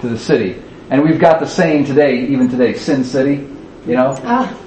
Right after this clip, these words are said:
Speaker 1: Uh, you know, there is a certain thing where cities are kind of conglomerations of, of sin. And we've got the, it's against stereotype, but there's probably some truth to it. You know, country life is a little more,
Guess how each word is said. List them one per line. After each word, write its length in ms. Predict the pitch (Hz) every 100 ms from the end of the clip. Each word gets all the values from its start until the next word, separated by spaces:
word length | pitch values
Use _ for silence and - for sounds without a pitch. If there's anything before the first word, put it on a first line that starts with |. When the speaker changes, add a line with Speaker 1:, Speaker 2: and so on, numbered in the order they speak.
| - - - 98
Speaker 1:
Uh, 400 | 127 123 123 -
you 60 | 175
know, 120 | 196
there 140 | 165
is 100 | 185
a 80 | 180
certain 300 | - 196 170
thing 180 | 151 196
where 120 | 147
cities 420 | 143 180 151 156
are 180 | 151 131
kind 160 | 156 143
of 140 | 127
conglomerations 960 | - 131 139 143 135 139 147 135 123 120
of, 200 | 113 -
of 120 | 110
sin. 300 | - 190 107 - - - -
And 300 | 151 151 151
we've 140 | 143
got 240 | 151 147
the, 200 | 156 156
it's 140 | 160 170
against 340 | 160 143 -
stereotype, 500 | - 147 147 - 165
but 80 | 170
there's 120 | 156
probably 220 | 160 143
some 160 | 139 151
truth 260 | - 180 -
to 80 | 113
it. 40 |
You 80 | 117
know, 80 | 113
country 360 | - 123 131
life 260 | 123 120 123
is 100 | 120
a 40 |
little 180 | 120 123
more, 400 | 120 117 117 -